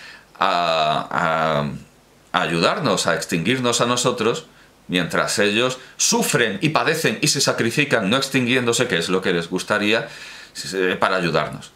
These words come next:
Y mientras tanto, pues tienen que estar aquí muy sacrificados los pobres, recibiendo,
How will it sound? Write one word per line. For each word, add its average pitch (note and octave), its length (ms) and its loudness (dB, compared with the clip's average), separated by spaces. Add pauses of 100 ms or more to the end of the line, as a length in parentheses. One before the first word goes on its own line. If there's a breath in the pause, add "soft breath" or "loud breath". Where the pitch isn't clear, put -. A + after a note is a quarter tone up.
(220)
Y - 80 -4
mientras D2+ 300 -2
tanto, F2 300 0
pues A2 160 -2
tienen E2 240 -2
que F2 100 -4
estar F#2 240 0
aquí A#2 400 -2
muy F2 380 0
sacrificados G2 720 -2
los E2 160 -4
pobres, A#2 460 0 (420 loud breath)
recibiendo, F#2+ 1120 2